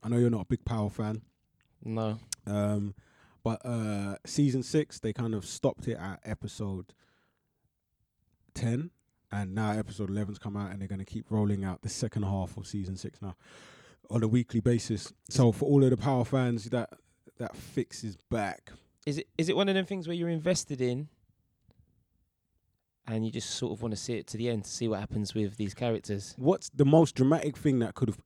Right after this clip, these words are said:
Speaker 1: ever possibly happened has happened.
Speaker 2: Okay.
Speaker 1: You're not
Speaker 2: Don't
Speaker 1: gonna wa-, you're not gonna watch it, are you? I can give you the spoiler, can't I?
Speaker 2: No, but, and if you do listen to, if you do listen to Power, if you do watch Power, then maybe just fast forward this bit now.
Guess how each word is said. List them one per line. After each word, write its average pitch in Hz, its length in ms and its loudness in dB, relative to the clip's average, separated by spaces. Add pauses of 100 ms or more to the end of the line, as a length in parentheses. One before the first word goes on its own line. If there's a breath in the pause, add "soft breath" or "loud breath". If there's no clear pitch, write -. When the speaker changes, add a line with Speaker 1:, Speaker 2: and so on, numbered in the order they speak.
Speaker 1:
ever 117 240 0
possibly 107 460 -6
happened 98 360 -8
has 90 140 -6
happened. 78 460 -8 (1200)
Speaker 2:
Okay. 98 280 -6
Speaker 1:
You're 147 100 6
not 175 80 6
Speaker 2:
Don't 143 60 6
Speaker 1:
gonna 131 60 8
wa-, 135 240 8
you're 160 100 2
not 151 60 6
gonna 135 160 6
watch 117 200 4
it, 98 60 -8
are 101 140 -4
you? 87 100 -4
I 82 40 -6
can 98 120 -12
give 101 140 -6
you 87 40 -10
the - 80 -14
spoiler, 85 320 -8
can't - 180 -8
I? - 20 0
Speaker 2:
No, 139 220 6
but, - 120 -2
and 143 140 4
if 147 100 0
you 151 60 2
do 160 140 8
listen 147 240 2
to, 123 520 4
if 110 140 -4
you 113 60 -8
do 120 120 0
listen 104 160 -4
to 101 80 -8
Power, 104 120 -2
if 98 100 -2
you 110 40 -2
do 139 160 4
watch - 200 2
Power, 113 500 2
then 110 120 -2
maybe 113 220 0
just 104 160 -6
fast 117 240 0
forward 110 180 -2
this 107 120 -6
bit - 180 -4
now. 107 280 -4